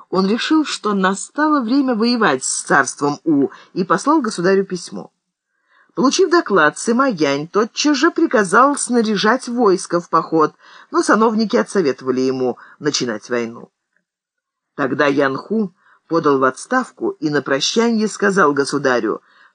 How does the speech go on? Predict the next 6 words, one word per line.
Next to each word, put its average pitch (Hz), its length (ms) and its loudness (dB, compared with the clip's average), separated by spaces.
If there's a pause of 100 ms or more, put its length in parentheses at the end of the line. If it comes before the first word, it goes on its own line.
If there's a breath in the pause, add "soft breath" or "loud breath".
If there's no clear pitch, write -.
(120)
"Пока 190 500 4
в 165 260 -4
У 226 340 2
правит 156 520 2
жестокий 143 720 -2
Суньхао, 160 920 2